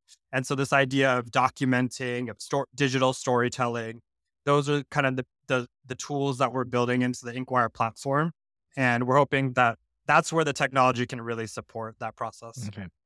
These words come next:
Speaker 2: So Inquire is a platform then that students use to engage with their learning. So I'm a student. Uh, I'm in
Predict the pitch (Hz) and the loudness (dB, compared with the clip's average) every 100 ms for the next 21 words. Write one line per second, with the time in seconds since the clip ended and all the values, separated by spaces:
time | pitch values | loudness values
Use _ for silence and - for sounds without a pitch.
0 | _ - 208 220 202 175 147 131 131 113 | _ 2 4 4 6 8 8 6 2 0
1 | - 185 175 - 110 107 104 117 123 113 | 0 0 0 -4 -4 -4 -2 0 0 -4
2 | - - 139 135 - 120 117 113 - - | -6 -4 -2 -2 -4 -6 -4 -6 -6 -4
3 | 117 107 104 101 - _ _ _ _ _ | -4 -4 -6 -8 -12 _ _ _ _ _
4 | - - - 147 147 127 123 139 120 131 | -20 -18 -4 0 2 4 4 2 0 -6
5 | - 104 101 104 110 95 80 80 - 139 | -4 -4 -4 -4 -4 -4 -10 -8 -2 0
6 | 131 123 123 113 - _ _ 147 185 190 | 0 0 -2 -6 -12 _ _ 4 4 4
7 | - 180 127 92 _ _ - 117 113 120 | 2 0 -2 -10 _ _ -6 -4 -2 0
8 | 131 139 139 139 139 | 0 2 0 0 -4